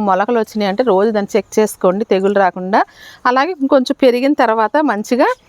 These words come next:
మనం వాటికి, ఆ, కింద ఆకు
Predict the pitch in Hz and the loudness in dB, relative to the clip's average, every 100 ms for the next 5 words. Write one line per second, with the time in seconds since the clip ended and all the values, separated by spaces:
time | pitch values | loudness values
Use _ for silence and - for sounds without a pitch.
0 | _ _ _ 226 233 427 554 - 220 208 | _ _ _ 0 0 0 -2 -2 0 0
1 | 220 262 466 - - _ _ - - - | -2 -2 -2 -2 -20 _ _ -20 -10 -2
2 | 247 226 - 269 285 254 | 0 0 0 2 2 0